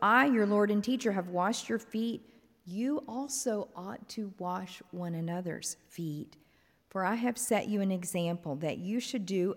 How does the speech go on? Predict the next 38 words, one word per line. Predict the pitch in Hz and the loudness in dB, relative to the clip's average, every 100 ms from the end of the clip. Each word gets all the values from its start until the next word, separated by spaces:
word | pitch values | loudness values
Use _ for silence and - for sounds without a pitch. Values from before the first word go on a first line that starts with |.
| - | -4
as | 147 - - | -8 -8 -6
I | 156 165 180 185 | -2 -2 -2 -4
have | 196 - | -6 -4
done. | 139 127 135 135 - - _ _ _ _ | -4 -2 -2 -4 -8 -20 _ _ _ _
Very | - 170 190 202 | -2 2 4 2
truly | 208 202 185 180 175 | 0 -2 0 0 0
I | 180 | -2
tell | 180 156 143 | -2 -4 -2
you, | 135 123 120 - - - | -2 -6 -10 -18 -20 -12
servants | - 196 196 208 208 208 208 - | -6 0 2 2 0 0 -2 -4
are | 165 | -2
not | 165 196 - 214 | 2 2 0 0
greater | 196 185 185 180 | 2 2 2 0
than | 165 156 | 0 0
their | 165 180 | 2 0
master, | 190 151 160 - - 156 | 2 0 0 -2 -2 -2
nor | 156 165 180 202 | 0 0 0 0
are | 214 | 2
messengers | 220 202 214 185 175 165 - | 4 2 0 -2 -2 -4 -6
greater | 170 175 190 240 240 233 | -2 2 4 4 2 2
than | 240 | 2
the | 226 | 2
one | 208 214 | 2 2
who | 220 | 0
sent | - 208 - - - - _ - | 0 -2 -4 -12 -20 -20 _ -4
them. | 170 156 120 117 - - - | 0 0 0 -4 -12 -18 -14
If | - 160 | -8 -2
you | 175 | 0
know | 175 180 | 2 2
these | 196 190 | 0 -2
things, | - 147 120 127 139 - _ _ - | -4 -4 -4 -6 -10 -14 _ _ -14
you | 170 190 247 262 240 - | -6 -2 0 0 -2 -2
are | 170 | -4
blessed | 170 185 170 - | -4 -4 -4 -6
if | - - | -8 -8
you | 160 | -4
do | 156 143 | -2 -4
them. | 110 113 | -6 -10